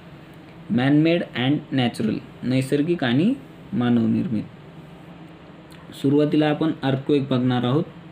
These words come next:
अर्थक्वेकमध्ये बघा, movement in interior of the earth, release Tremendous amounts of energy. This causes seismic, uh, seismic waves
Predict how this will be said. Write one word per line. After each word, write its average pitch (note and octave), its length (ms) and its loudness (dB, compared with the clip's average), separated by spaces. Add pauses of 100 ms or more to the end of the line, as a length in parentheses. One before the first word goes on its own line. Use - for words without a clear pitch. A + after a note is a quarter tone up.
(720)
अर्थक्वेकमध्ये C3+ 680 2
बघा, A#2+ 200 2 (1600)
movement E3 400 6 (120)
in D3+ 120 6
interior C#3+ 540 4
of C3 380 0
the C#3+ 140 2 (140)
earth, - 440 -2 (1160)
release D#3 540 4 (580)
Tremendous D3+ 760 4 (240)
amounts C#3 440 4
of B2+ 480 -2
energy. B2+ 580 2
This C3 120 4 (120)
causes C#3+ 340 2 (520)
seismic, D3 520 2
uh, A#2+ 600 0 (100)
seismic D3+ 380 2 (680)
waves C3 360 4